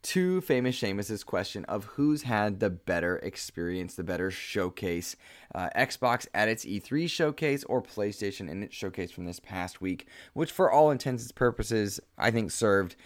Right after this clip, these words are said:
the same central idea here. And Famous Seamus, and to anyone else wondering,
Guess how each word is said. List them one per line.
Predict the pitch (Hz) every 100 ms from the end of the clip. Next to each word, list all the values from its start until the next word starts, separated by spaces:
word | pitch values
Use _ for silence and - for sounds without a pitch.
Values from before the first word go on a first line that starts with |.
| - -
the | 110
same | 107 - 117 107 104 -
central | - 113 98 107 67
idea | 90 87 82 85 69
here. | 98 - - - _ - - - _
And | 143 143 139 -
Famous | 185 185 -
Seamus, | 175 170 160
and | 143
to | 135
anyone | 127 147 131
else | 98 120
wondering, | 104 101 117 117 117 113